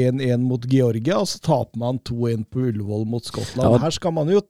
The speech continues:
Speaker 1: ta minst seks poeng. Her får man ett poeng, og gjengangeren, for utover det at, eh,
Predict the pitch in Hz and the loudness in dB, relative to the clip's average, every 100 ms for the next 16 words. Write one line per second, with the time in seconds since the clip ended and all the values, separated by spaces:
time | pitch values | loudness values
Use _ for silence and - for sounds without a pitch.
0 | _ _ - - 170 180 180 240 - 151 | _ _ -4 2 4 4 2 0 0 -2
1 | - - 220 285 349 _ _ _ - - | -2 2 4 4 0 _ _ _ -20 -18
2 | - _ 160 185 - 139 151 175 - _ | -18 _ 0 2 4 4 4 2 -6 _
3 | - - - - 185 156 170 147 - 185 | -8 -8 -8 0 2 4 4 0 4 4
4 | 202 208 160 123 120 123 131 196 254 _ | 6 4 4 0 2 2 4 2 2 _
5 | _ - - _ _ _ _ - 180 196 | _ -20 -20 _ _ _ _ 0 2 2
6 | 311 165 139 131 165 151 165 180 147 143 | 2 2 2 2 4 6 6 6 8 8
7 | 143 147 170 175 180 180 180 156 160 160 | 6 4 4 6 4 2 2 6 6 6
8 | 156 156 156 156 | 6 4 4 2